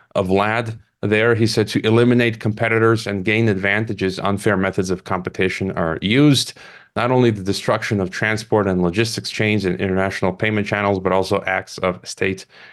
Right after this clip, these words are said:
terrorism." W-, I wonder what, if one of these days he's gonna come out and say something about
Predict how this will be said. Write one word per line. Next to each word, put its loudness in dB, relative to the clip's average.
terrorism." 0
W-, -2
I 2
wonder 4
what, 2
if -4
one 2
of 0
these 2
days 2
he's -4
gonna -2
come -2
out 0
and 0
say 0
something -2
about 0